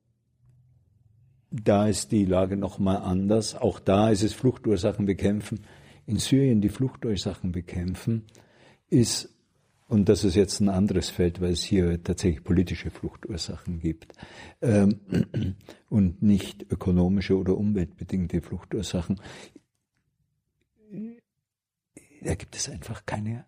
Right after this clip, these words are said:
Antwort. Es gibt keine überzeugende Lösung des Syrien-Konflikts, es gibt keine überzeugende Lösung des Irak-Konflikts.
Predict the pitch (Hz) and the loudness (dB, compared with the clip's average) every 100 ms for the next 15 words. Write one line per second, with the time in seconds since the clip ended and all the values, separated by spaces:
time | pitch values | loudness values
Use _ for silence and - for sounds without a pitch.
0 | _ - 117 - - - _ - - - | _ -6 -6 -6 -18 -20 _ -20 -20 -20
1 | _ _ _ _ _ _ _ _ _ - | _ _ _ _ _ _ _ _ _ -8
2 | - 120 - 104 104 117 113 98 90 104 | -2 -4 2 2 4 2 2 -2 0 2
3 | 101 101 90 85 95 92 95 85 - 120 | 4 4 2 2 0 -2 -4 -2 0 0
4 | 127 127 110 113 - 127 110 104 95 92 | 0 0 0 -2 0 -2 0 -2 -2 -6
5 | - 95 101 95 90 104 98 87 90 101 | -2 0 0 -2 -2 0 0 0 -2 0
6 | 98 92 87 85 - 92 85 85 98 - | 2 2 2 -2 0 2 2 0 -4 -10
7 | - 107 98 - 113 - - - - | -2 -2 -2 -4 -4 -4 -8 -6 -6